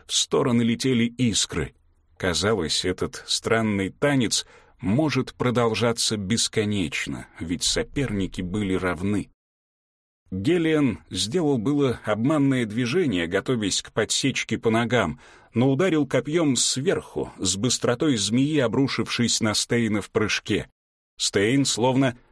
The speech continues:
предчувствовал манёвр и в последний момент перехватил оружие соперника рукой. Хлынула ярко-красная кровь,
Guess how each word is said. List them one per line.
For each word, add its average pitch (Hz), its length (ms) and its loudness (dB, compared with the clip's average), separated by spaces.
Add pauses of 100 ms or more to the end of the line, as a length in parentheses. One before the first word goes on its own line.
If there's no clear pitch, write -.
(140)
предчувствовал 101 960 0
манёвр 110 680 2
и 110 80 0
в - 120 -8
последний 123 520 2
момент 139 540 0
перехватил 135 640 0
оружие 107 420 0
соперника 107 840 2
рукой. 92 580 0 (460)
Хлынула 135 680 2
ярко-красная 98 1300 0
кровь, 92 540 -2